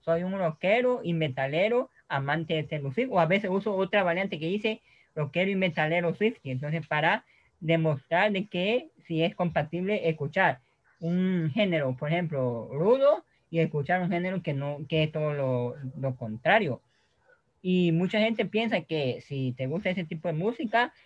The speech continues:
eh, y llega a ser poco rudo, y no necesariamente, porque ya hemos visto, por ejemplo, Dwayne Johnson,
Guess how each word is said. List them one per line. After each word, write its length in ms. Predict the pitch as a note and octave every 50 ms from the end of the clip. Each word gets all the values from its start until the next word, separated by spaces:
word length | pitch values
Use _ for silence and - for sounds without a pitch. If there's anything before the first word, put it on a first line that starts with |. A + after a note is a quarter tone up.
| _ _
eh, 360 | - F3 F3 E3+ E3 D#3+ D#3 D#3
y 340 | D3+ D3+ D3+ D3+ C#3+ C#3+ E3
llega 240 | D#3+ D#3 D#3 D#3+ D#3+
a 100 | E3+ -
ser 160 | F#3 E3 -
poco 460 | - E3 D#3+ - E3+ D3+ C#3 C3 C3+
rudo, 420 | D#3+ G3 A#3 B3 F#3 F#3+ A3 C4 - _ _ _ _
y 320 | F3 F3 F3 F3+ F#3+ F#3
no 180 | E3+ E3 D#3+ D#3
necesariamente, 1000 | D#3 D3+ D3+ C#3+ C#3+ C#3+ B2+ C#3 B2+ A#2+ A#2+ D3+ F#3 A3+ A#3 B3+ - C3+ B2 - -
porque 240 | C#3 C#3 C3+ B2+ C3+
ya 80 | C#3 D3+
hemos 180 | E3 F3 E3+ E3
visto, 320 | G3 A3 - - D3+ C3
por 100 | - D#3
ejemplo, 280 | D#3+ F3 - - C#3+ C3
Dwayne 360 | C3+ C3 D#3+ E3 E3 D#3+ D#3
Johnson, 480 | F3+ G#3 A#3+ C4 - - A#3+ B3+ C#4+ F#4